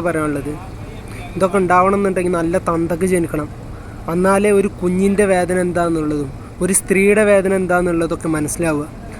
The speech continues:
പണ്ടത്തെ കാലത്ത് ഒരു യുദ്ധം എന്ന് പറയുകയാണെന്നുണ്ടെങ്കിൽ രണ്ട് കൂട്ടരിലും ധീരരായിട്ടുള്ള കുറച്ച് ആൾക്കാർ വരും, അവർ യുദ്ധം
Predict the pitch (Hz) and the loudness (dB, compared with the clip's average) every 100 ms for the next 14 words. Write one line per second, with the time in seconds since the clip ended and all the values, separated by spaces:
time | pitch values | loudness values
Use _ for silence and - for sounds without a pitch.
0 | - 190 190 208 240 226 220 226 220 208 | -2 2 2 4 4 4 4 4 2 0
1 | 175 214 226 220 208 214 208 208 196 196 | 2 4 4 4 4 4 2 2 2 2
2 | 185 180 190 196 202 202 196 202 202 190 | 2 2 0 0 2 2 2 2 2 0
3 | 196 208 214 190 196 190 185 - 202 185 | 2 4 4 4 0 0 0 2 2 2
4 | 202 196 190 160 156 - - - - 180 | 4 4 2 0 -4 -10 -16 -14 -4 2
5 | 196 214 202 214 | 4 4 4 4